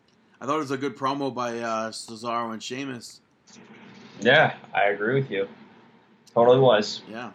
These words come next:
Speaker 1: Up next, you saw Akira Tozawa taking on, uh, not taking on, teaming up with Cedric Alexander and Rich Swann to defeat Arya Daivari, T J P, and Tony Nese. Uh,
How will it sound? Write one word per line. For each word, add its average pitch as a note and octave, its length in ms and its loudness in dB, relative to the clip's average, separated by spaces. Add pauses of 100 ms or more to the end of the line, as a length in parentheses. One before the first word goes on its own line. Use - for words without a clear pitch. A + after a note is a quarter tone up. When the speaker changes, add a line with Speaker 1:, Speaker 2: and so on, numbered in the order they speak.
(600)
Speaker 1:
Up D#3 400 -2
next, D#3+ 420 -6
you D3+ 80 -10
saw D3+ 380 -2
Akira F#3+ 480 -2
Tozawa C#3 500 0
taking C#3+ 280 -8
on, C3+ 480 -4
uh, D3+ 140 -2
not D3+ 220 -6
taking G#2+ 260 -16
on, A2 220 -12 (540)
teaming D#3 340 -6
up - 320 2
with A2+ 180 -14
Cedric A#2+ 380 -8
Alexander A2+ 600 -6
and G#2+ 160 -12
Rich B2 240 -8
Swann A#2 380 -4
to B2 100 -16
defeat C#3 580 -6 (140)
Arya B2 400 -2
Daivari, A#2+ 720 -2 (160)
T A#3 260 -8
J D3+ 240 -4
P, C#3 340 -4
and B2 320 -12
Tony C3 380 -10
Nese. C3 560 -8 (1040)
Uh, A2+ 460 -2